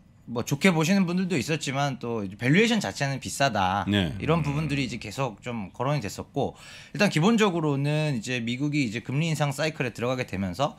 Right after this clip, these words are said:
Speaker 2: 음.
Speaker 1: 성장주가 타격을 입은 부분, 이게 이제 연초에 게임주뿐만 아니라
Speaker 2: 네.
Speaker 1: 인터넷 업종들 같이 밀렸잖아요. 그래서 그런 부분들에 있어서 게임이 여-,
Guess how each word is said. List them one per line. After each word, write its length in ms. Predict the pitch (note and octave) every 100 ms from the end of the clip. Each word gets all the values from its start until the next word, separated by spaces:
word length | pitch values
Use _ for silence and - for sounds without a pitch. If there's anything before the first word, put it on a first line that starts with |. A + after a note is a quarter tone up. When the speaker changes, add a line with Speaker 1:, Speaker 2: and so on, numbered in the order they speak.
| -
Speaker 2:
음. 220 | G2+ C#2+
Speaker 1:
성장주가 600 | - G3+ G#3 G3 E3 D3+
타격을 420 | - F3+ F3+ E3
입은 220 | G#2+ B2
부분, 260 | G#2+ F2 F2 - - -
이게 180 | D3+ F#3+
이제 340 | F3 C#3 C3+ G#2
연초에 840 | A#2+ A#2+ - E3+ D3 D3 C#3+ -
게임주뿐만 720 | - F3 F3+ D#3 - A3+ A#3+ F#3
아니라 440 | G#2 F#2+ A2 A2
Speaker 2:
네. 100 | G2
Speaker 1:
인터넷 280 | F#2 F3+ F3+
업종들 400 | A2+ - A#2+ A2+
같이 520 | - G2+ - G3+ F3
밀렸잖아요. 800 | A2 A2 A#2+ - E2+ E2+ B2 A2+ - - - - -
그래서 140 | -
그런 260 | D3+ G#3 G#3
부분들에 400 | F3 E3+ D#3 D#3
있어서 520 | G#2+ A2+ G#2+ B2+ A#2
게임이 560 | C#3 D#3+ E3 D#3 C#3
여-, 80 | A2